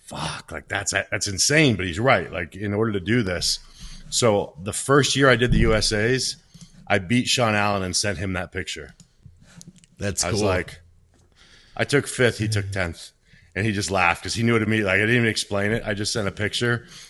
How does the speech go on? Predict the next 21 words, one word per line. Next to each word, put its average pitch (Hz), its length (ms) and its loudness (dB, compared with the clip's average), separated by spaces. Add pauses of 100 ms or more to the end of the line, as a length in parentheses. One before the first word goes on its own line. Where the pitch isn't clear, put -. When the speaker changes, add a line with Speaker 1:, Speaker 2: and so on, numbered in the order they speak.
Speaker 1:
and 95 80 -4
it 98 60 -2
just 104 220 -4
had 104 200 2
the, 90 220 -2
the 87 180 -8
flex, - 540 -2
uh, 90 160 0
placings. 120 760 -2 (400)
And 101 120 -2
he 113 120 0
immediately 104 600 0
circled 104 440 -2
it 92 60 -6
and 90 100 -6
sent 98 260 -4
it 87 80 -8
back. 85 380 -2
And 90 80 -4
I'm 87 120 -4
like, 87 280 -6